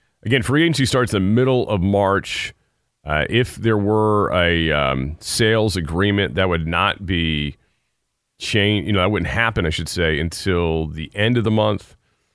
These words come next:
So I don't know if the timing works out well for that this year, for, for them, for this team to be big spenders in free agency. Uh, and again, I, I'm okay with them not. You know, I, I, to me, I'm more of a draft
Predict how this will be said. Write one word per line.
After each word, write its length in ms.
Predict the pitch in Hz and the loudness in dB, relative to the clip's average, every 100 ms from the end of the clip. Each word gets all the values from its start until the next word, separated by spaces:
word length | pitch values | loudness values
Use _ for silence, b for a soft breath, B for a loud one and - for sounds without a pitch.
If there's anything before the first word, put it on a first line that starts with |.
| _ _ | _ _
So 160 | - 95 | -4 0
I 140 | 135 | 2
don't 100 | 165 | 2
know 40 | |
if 60 | 131 | 0
the 60 | 107 | 0
timing 320 | 123 113 101 | 2 2 2
works 240 | 92 82 | 0 0
out 140 | 85 76 | 0 0
well 160 | 80 | -2
for 140 | - 73 | -2 -4
that 260 | 58 - | -4 -4
this 240 | 85 78 67 | -4 -4 -6
year, 180 | 50 - _ _ _ _ _ _ | -8 -12 _ _ _ _ _ _
for, 320 | 90 82 - | -4 -4 -4
for 200 | 90 85 | -2 0
them, 280 | 82 87 73 | 0 0 -2
for 200 | - 98 | -4 -2
this 160 | 92 - | -2 0
team 160 | 98 | 0
to 80 | 85 | 0
be 140 | 85 | 0
big 340 | 78 87 78 76 | 0 -2 -2 -8
spenders 500 | - 85 82 76 73 | -6 -2 0 -2 -4
in 60 | |
free 220 | 71 80 71 | -6 -4 -2
agency. 440 | 78 62 - 62 - _ _ _ _ _ _ | -4 -6 -8 -10 -12 _ _ _ _ _ _
Uh, 280 | - 71 65 - | -8 -4 -4 0
and 160 | 147 | 0
again, 500 | 147 113 180 156 110 - | 2 2 2 2 -2 -6
I, 140 | - - - | -12 -10 -2
I'm 140 | 139 | 0
okay 440 | 131 - 135 165 151 | 0 0 2 2 2
with 340 | 107 - 101 | -2 -2 0
them 180 | 104 90 | 2 2
not. 320 | 131 127 - - _ _ _ _ _ | 2 2 -2 -6 _ _ _ _ _
You 100 | 104 | 0
know, 240 | 92 87 - | 0 0 -2
I, 280 | 95 87 92 | -2 0 0
I, 20 | 85 - | -2 -6
to 100 | - | -2
me, 120 | 113 113 | 0 2
I'm 100 | 107 | 2
more 140 | 101 | 2
of 60 | 87 | 0
a 60 | |
draft 520 | 76 87 101 101 - | 0 0 2 0 -6